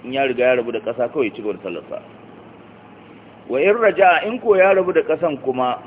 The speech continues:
"ba'dal mufaraqati," bayan ya rabu da ƙasa, "wa ba'dal qiyam," bayan ya tsaya tsaye, sai ya tuna, ai, ya kamata ya, ya zauna ne ya tahiya.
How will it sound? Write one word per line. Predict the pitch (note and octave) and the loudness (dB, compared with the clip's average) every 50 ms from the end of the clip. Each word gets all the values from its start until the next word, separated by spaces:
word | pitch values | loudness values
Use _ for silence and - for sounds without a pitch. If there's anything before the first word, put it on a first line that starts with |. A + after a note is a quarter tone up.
| - | -4
"ba'dal | B2 C#3+ D3+ D#3 D3+ C#3 | -2 0 0 0 0 -2
mufaraqati," | B2 A#2+ A2 A#2+ C3+ C3+ C3 B2+ - B2+ - B2 | -4 -6 -4 0 2 2 2 2 0 -4 -6 -4
bayan | A2+ B2 B2+ C3 C3+ | -2 -2 -2 0 0
ya | C3+ C3+ | -2 -2
rabu | C3 B2+ B2 | -2 -2 -4
da | A#2 G#2+ | -4 -6
ƙasa, | - G#2+ G2+ - G#2 G2 F#2+ - - - - - - - - - - - - - - - - - - - - - - - - - - - - - - - - - - - - - - - - - - - - - - - - - - - - - - | -6 -6 -6 -4 -4 -4 -4 -6 -10 -20 -20 -20 -20 -20 -20 -20 -20 -20 -20 -20 -20 -20 -20 -20 -20 -20 -20 -20 -20 -20 -20 -20 -20 -20 -20 -20 -20 -20 -20 -20 -20 -20 -20 -20 -20 -20 -20 -20 -20 -20 -20 -20 -20 -20 -20 -20 -20 -20 -18 -12 -8
"wa | G#2+ A2 | -6 -2
ba'dal | B2 D3+ D#3+ F3 F3 E3+ D3+ C#3 | 2 4 4 4 4 2 -2 -4
qiyam," | - - C3+ C#3+ D3 D3+ C#3+ C3 | -2 0 2 2 2 0 -2 -2
bayan | A#2+ C3+ C#3 D3 D3 D3+ D3+ | 0 0 2 2 0 0 -2
ya | D3+ D3 D3 C#3+ | -2 -2 -4 -2
tsaya | - D#3 D#3 D3+ C#3+ B2 A2+ - | 2 2 4 4 4 2 0 -2
tsaye, | - A2+ A#2 B2 B2 B2+ - - - - - - - - - - - - - - - - - - - - - - - - - - - - - - - - - - | -4 -4 -4 -2 -4 -4 -6 -10 -16 -20 -20 -20 -20 -20 -20 -20 -20 -20 -20 -20 -20 -20 -20 -20 -20 -20 -20 -20 -20 -20 -20 -20 -20 -20 -20 -20 -20 -20 -16 -12
sai | C3+ C3+ | -8 -4
ya | C#3 C#3 C#3 | -4 -4 -4
tuna, | C#3 D#3 D#3+ D3 C3+ A#2+ - | -4 -6 -4 -2 -2 -2 -2
ai, | A#2+ C3+ | -2 0
ya | C#3 C#3 | 0 0
kamata | C#3 - C3 A#2+ B2 B2 A#2+ - | -2 -4 -6 -6 -6 -6 -6 -6
ya, | A#2 G#2 G2 F#2 F2+ F#2 G2 F2+ F#2 F#2 F2 E2+ | -6 -6 -6 -6 -8 -10 -12 -10 -10 -10 -10 -10
ya | E2 F2+ F2 | -10 -12 -10
zauna | G2 A2+ B2 A#2+ G#2+ G#2 | -8 -8 -6 -6 -6 -6
ne | G#2 G#2+ G#2 | -6 -6 -8
ya | F#2 - | -8 -10
tahiya. | F#2+ F#2+ F2 G2 G2 F#2+ | -12 -10 -6 -4 -2 -2